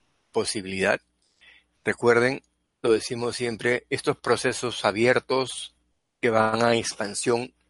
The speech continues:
tenemos que ser más. Luego, gracias por habernos escuchado.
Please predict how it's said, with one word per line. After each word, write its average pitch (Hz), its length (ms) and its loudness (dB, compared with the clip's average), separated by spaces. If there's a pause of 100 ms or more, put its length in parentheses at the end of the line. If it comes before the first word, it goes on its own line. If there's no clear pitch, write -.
(480)
tenemos 110 380 -6
que - 120 -8
ser 113 240 2
más. 117 420 0 (720)
Luego, 123 380 6
gracias 120 400 2
por 113 180 2
habernos 110 320 0
escuchado. 120 640 0